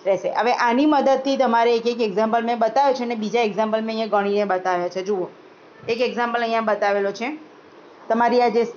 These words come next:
ટેક્સ્ટ બુક છે એની અંદરથી જ ગણેલા છે, બાકીના તમારે પ્રયત્ન કરવાનો રહેશે, બરાબર છે?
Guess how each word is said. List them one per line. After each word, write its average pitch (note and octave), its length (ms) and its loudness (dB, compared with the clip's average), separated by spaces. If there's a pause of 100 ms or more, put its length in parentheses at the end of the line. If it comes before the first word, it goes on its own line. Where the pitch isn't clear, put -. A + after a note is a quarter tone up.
ટેક્સ્ટ A#3+ 280 0
બુક C4+ 140 0
છે - 140 -2
એની B3 180 2
અંદરથી A#3 340 2
જ A3 40 -6
ગણેલા G3+ 380 2
છે, A3+ 160 -2
બાકીના B3 460 0
તમારે A#3 320 2
પ્રયત્ન A3 420 2
કરવાનો G#3 420 4
રહેશે, F#3 280 2
બરાબર B3 360 4
છે? C#4+ 140 2